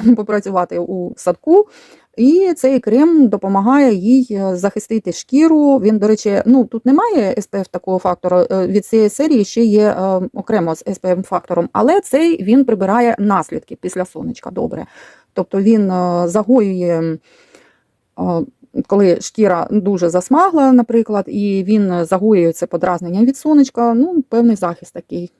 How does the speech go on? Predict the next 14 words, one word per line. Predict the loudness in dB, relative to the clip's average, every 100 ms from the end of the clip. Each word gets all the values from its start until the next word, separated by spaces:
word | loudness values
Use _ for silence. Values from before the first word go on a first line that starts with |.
| _ -4
Дуже | -2 0
мені | -2 -4 -4
подобається, | -4 -2 0 0 0
я |
також | -2 -4 -4
його | 0 2
використовую | 0 -2 -6 -4 -2 -2
інколи, | -2 -4 -6 -4
але | 0 2
не | 2
так | 0
часто, | -8 -12 -12 -8
мама | 0 2 0
частіше. | -6 -16 -14 -6 -6